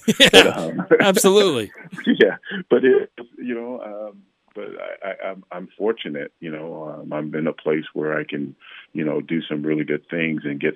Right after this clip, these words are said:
Speaker 2: some really good, uh, good, uh, um, results with my effort. And, uh, and that's one of the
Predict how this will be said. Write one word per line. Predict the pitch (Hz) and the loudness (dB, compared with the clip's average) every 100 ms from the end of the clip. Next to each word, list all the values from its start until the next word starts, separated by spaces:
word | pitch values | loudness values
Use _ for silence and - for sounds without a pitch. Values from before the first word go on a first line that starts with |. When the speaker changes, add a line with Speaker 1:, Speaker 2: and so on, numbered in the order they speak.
| - | -4
Speaker 2:
some | 69 | -8
really | 73 73 | -6 -6
good, | 71 71 - _ 78 | -6 -8 -8 _ -8
uh, | 73 67 - - _ - - - _ _ | -6 -6 -8 -12 _ -20 -20 -20 _ _
good, | - 78 78 - | 2 2 0 -4
uh, | 73 69 67 69 - 76 | -2 -2 -4 -6 -6 -8
um, | 71 71 - | -8 -8 -8
results | 80 69 - 101 107 73 - - _ _ | -6 -4 6 8 8 2 -8 -20 _ _
with | 92 73 | -6 -6
my | 73 71 | -8 -8
effort. | 80 - - 57 - - _ _ _ | -10 -10 -12 -14 -16 -20 _ _ _
And, | 82 76 69 67 69 69 | -8 -6 -6 -10 -12 -10
uh, | 69 67 65 - | -10 -8 -8 -8
and | 78 | -4
that's | 85 92 - | 0 0 0
one | 85 78 | -2 0
of | |
the | 76 | 0